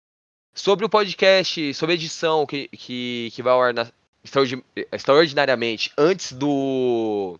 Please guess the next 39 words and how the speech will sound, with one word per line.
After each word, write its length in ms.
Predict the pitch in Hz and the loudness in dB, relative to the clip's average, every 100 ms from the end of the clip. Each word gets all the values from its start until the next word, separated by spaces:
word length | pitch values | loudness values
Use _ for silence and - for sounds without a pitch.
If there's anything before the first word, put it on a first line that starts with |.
| _ - | _ -8
da 140 | 104 | -4
partida 500 | 107 107 - 110 104 | -4 -4 -6 -8 -6
ali 160 | 101 101 | -6 -6
contra 280 | 107 98 | -8 -8
o 40 | 101 | -10
Fortaleza, 560 | 104 95 87 143 117 | -10 -6 -2 0 -2
né, 120 | 107 104 | -6 -8
pra 240 | _ 95 | _ -10
falar 160 | 104 98 | -8 -8
de 80 | |
pós-jogo, 440 | - 101 - 131 - _ _ _ _ | -6 -6 -6 -12 -12 _ _ _ _
pode 260 | 165 170 - | -2 -2 -2
ser 180 | - 214 | -4 -2
também, 800 | 214 185 170 185 208 226 226 - | -2 -2 -2 0 -4 -8 -12 -12
é, 400 | - 156 156 151 | -4 0 2 2
pra 160 | 147 170 | 0 -2
falar 180 | 175 175 | 0 -2
sobre 200 | 208 196 | -2 -2
o 20 | |
novo 140 | 208 | -4
técnico, 640 | - 202 160 - 117 - 101 | 2 4 4 0 -10 -12 -6
né? 340 | 110 135 147 | -4 -2 -6
Então, 440 | 117 120 131 170 - _ _ _ _ _ _ | -6 -6 -4 -6 -12 _ _ _ _ _ _
é, 760 | - 107 101 95 87 85 85 - | -6 -2 -2 -4 -6 -10 -16 -4
talvez 640 | - 147 117 160 196 151 117 | 0 0 4 4 6 4 2
aí, 340 | 104 160 180 | 0 0 -4
se 220 | 120 165 | -6 -6
for 140 | - 147 | -2 -4
o 60 | |
caso, 360 | - 143 160 165 | 0 4 4 2
vamos 160 | 175 - | -6 -6
trazer 400 | 151 117 135 123 | -2 -2 -2 -2
aí 80 | |
alguns 340 | 117 104 95 - | -2 -2 -10 -6
nomes, 560 | 98 135 131 117 98 | -2 0 0 -4 -10
discutir 440 | 107 - 107 - 113 | -12 -14 -14 -6 -6
alguns 280 | 98 90 80 | -6 -12 -8
nomes, 500 | 101 123 110 95 92 | -6 -6 -6 -10 -10
alguns 520 | 90 110 104 - | -10 -12 -12 -14